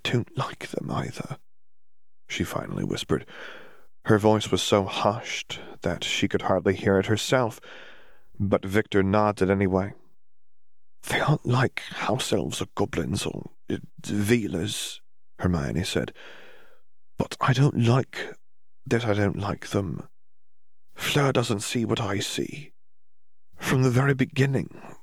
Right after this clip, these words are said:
when that vampire girl was sorted, well, that's it, isn't it? I saw a vampire, and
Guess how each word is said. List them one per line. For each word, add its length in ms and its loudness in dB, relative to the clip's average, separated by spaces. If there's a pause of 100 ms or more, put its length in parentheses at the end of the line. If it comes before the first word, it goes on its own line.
(100)
when 160 4
that 180 2
vampire 540 0
girl 260 2
was 140 -2
sorted, 560 -2 (920)
well, 100 2
that's 280 -4
it, 160 0
isn't 280 0
it? 140 -6 (760)
I 120 2
saw 240 2
a 40 6
vampire, 800 -2
and 340 -2